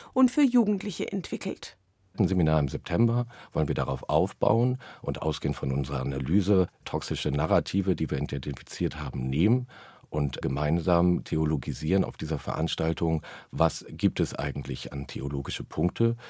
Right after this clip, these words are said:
Speaker 2: die dem Ganzen widerstehen können.
Speaker 1: Timo Fersemann spricht von toxischen Narrativen.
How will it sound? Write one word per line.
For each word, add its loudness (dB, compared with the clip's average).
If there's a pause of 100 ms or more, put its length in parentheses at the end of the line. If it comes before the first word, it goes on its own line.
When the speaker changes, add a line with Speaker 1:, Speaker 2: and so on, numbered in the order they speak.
(240)
Speaker 2:
die 2 (100)
dem 2
Ganzen -2
widerstehen 0
können. -6 (280)
Speaker 1:
Timo 6
Fersemann 2
spricht -4
von 0
toxischen 0
Narrativen. 2